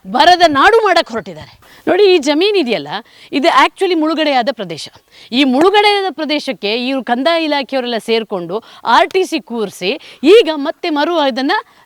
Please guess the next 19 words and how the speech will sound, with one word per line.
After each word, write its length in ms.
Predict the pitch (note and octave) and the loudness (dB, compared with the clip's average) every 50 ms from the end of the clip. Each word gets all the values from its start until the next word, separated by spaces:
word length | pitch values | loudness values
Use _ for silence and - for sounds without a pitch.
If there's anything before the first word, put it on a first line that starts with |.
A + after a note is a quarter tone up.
| _ - | _ -4
ಆ, 200 | - C#4+ C4+ C4 | 0 2 2 2
ಸೇಲ್ 280 | B3 - F#4+ G4 E4 C#4 | 2 0 -2 -2 0 0
ಮಾಡಿದ್ದಾರೆ. 400 | C4+ B3+ A3+ G3 E3+ D3 D3 - | -2 -2 -4 -4 -6 -8 -12 -16
ಸೇಲ್ 380 | - - - C#4+ F4 G#4+ G#4+ G4+ | -16 -6 -2 0 0 2 0 0
ಮಾಡಿ 220 | E4+ C4 G3 E3+ | -2 -4 -6 -6
ಈಗ 300 | G#3+ C4 D4+ F4+ G4 C4+ A3+ F3 - - - - - - _ | -4 0 0 0 2 0 -2 -4 -4 -8 -12 -20 -20 -10 _
ಇದು 400 | B3+ C4 C#4+ E4 F#4 G4+ G4+ - _ _ _ | -2 0 2 2 2 0 -2 -8 _ _ _
ಇಕೋ 220 | G#3 G3 - C4 C#4+ | -14 -6 -2 -2 -2
ಸೆನ್ಸಿಟಿವ್ 480 | - D#4 D#4 D4+ - D#4 D#4+ F4+ E4+ | 0 -2 -4 -4 -4 -4 -4 -4 -2
ಝೋನಲ್ಲಿದೆ, 480 | C#4+ F4 F4 F4 F4 F4 D#4+ E4 G4 - _ _ _ - | -2 -2 -2 0 -2 -2 -4 -6 -10 -16 _ _ _ -16
ಬಫರ್ 460 | D#3+ D#3 E3+ F3 D#3+ - B3+ C#4+ C#4+ C4+ | -6 -2 -2 -2 -2 -4 -6 -6 -4 -4
ಝೋನಲ್ಲಿದೆ, 840 | C4+ E4+ E4+ E4+ E4+ E4 F4 D#4 F4 F4+ F4+ - - - - _ _ - | -4 -4 -2 -2 -2 -4 -4 -4 -4 -6 -8 -8 -12 -20 -20 _ _ -6
ಯಾ-, 400 | - F3+ F#3+ F#3+ F3 D#3 D3 D#3 | -2 0 2 2 2 0 -2 -4
ಹೈ 180 | D#3+ G3 A3+ D4 | -4 -4 -4 -4
ಡೇ-, 140 | C#4 E4 D#4+ | 0 0 2
ಆ, 560 | C4 A3+ A3 G#3+ G#3 G3 F#3+ F3+ F3 F3 E3+ | 2 2 2 2 2 0 0 -2 -4 -6 -6
ಹೈ 240 | E3 G3 A#3 D4+ F4 | -2 -2 -2 -2 -2
ಫ್ಲಡ್ 280 | - D#4 E4 E4+ C#4+ | -2 -2 -2 -2 -2
ಲೆವೆಲ್ 340 | D4+ D4 D4+ D4+ E4+ E4+ E4+ | -4 -6 -4 -2 -2 0 0